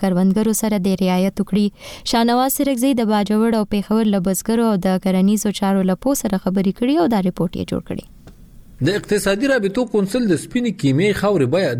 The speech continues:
Speaker 2: درویشت سوه او څلوېښت روپۍ مقرره کړې. کروندګر وایي، حکومت باید د کروندو سره تړلي نور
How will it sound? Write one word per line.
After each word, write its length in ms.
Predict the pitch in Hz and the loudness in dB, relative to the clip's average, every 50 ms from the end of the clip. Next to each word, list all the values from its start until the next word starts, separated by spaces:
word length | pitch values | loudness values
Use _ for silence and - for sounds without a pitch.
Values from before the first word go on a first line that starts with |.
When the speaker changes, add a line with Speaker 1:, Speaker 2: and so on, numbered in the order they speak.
| 135 185 | 0 -2
Speaker 2:
درویشت 400 | 240 247 226 226 196 185 - 226 | -2 0 0 -2 -4 -2 -2 0
سوه 160 | 233 226 170 151 | 0 0 0 0
او 40 | 139 131 | -2 -2
څلوېښت 580 | 131 - 135 131 139 175 214 220 - - 135 123 | -2 -2 -2 -2 0 0 0 0 0 0 0 0
روپۍ 260 | 117 120 - 220 220 190 | 0 0 -2 -2 0 0
مقرره 380 | 165 - - 123 120 120 117 113 - | 0 0 0 0 0 2 0 0 0
کړې. 160 | 123 113 113 110 - - - _ _ - - | 0 -2 -2 -2 -4 -16 -20 _ _ -2 0
کروندګر 420 | 131 135 139 135 135 139 156 165 185 | 2 2 2 2 0 0 2 2 2
وایي، 120 | 175 135 - - - - - - - - - 170 | 0 -2 -4 -10 -20 -20 -20 -20 -20 -10 -2 0
حکومت 440 | 185 180 - 190 196 233 277 240 233 247 | 0 0 0 -2 0 0 0 0 0 0
باید 160 | 262 262 226 233 | 0 0 0 -4
د 60 | 226 - - | -6 -2 0
کروندو 420 | 175 156 143 143 139 151 175 226 233 214 - | 0 2 2 2 2 2 0 0 -2 -2 0
سره 240 | 214 214 214 214 202 202 - - | 0 0 2 2 0 -2 -2 0
تړلي 320 | 135 151 190 175 143 127 135 165 | 0 2 2 2 2 0 2 2
نور 180 | 196 208 190 | 0 0 0